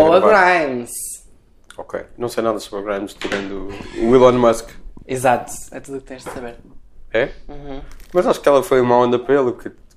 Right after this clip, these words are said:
Speaker 2: o que a torna fixe.
Speaker 1: Para o Elon Musk, eles são parceiros.
Speaker 2: Ainda?
Speaker 1: Uhum.
Speaker 2: Achava que ela tinha mandado.
Speaker 1: Acho eu.
Speaker 2: Ok. Pronto, não sei. Pronto.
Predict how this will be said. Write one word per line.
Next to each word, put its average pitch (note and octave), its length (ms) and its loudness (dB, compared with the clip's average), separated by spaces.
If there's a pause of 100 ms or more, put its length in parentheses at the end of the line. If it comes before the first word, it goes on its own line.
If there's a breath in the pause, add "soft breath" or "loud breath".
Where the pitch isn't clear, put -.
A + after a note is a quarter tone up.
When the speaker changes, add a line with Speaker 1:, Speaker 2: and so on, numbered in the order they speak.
(280)
Speaker 2:
o G#2+ 120 -6
que - 140 -4
a G#2 40 -2
torna A2 300 -4
fixe. - 360 -10 (220)
Speaker 1:
Para D#3+ 140 -4
o - 20 0
Elon D#3 260 -2
Musk, C3 380 -14
eles C#3+ 140 -20
são E3 180 -16
parceiros. C#3+ 640 -18
Speaker 2:
Ainda? D3+ 480 2 (140)
Speaker 1:
Uhum. D3+ 420 -14
Speaker 2:
Achava D3 280 0
que D#3 100 -6
ela D3+ 160 0
tinha C#3+ 200 -6
mandado. C3+ 280 0
Speaker 1:
Acho C3 240 -8
eu. F3+ 180 -2 (880)
Speaker 2:
Ok. - 260 -4 (760 soft breath)
Pronto, F3 280 -6
não - 80 -12
sei. - 180 -16 (3000)
Pronto. - 280 -12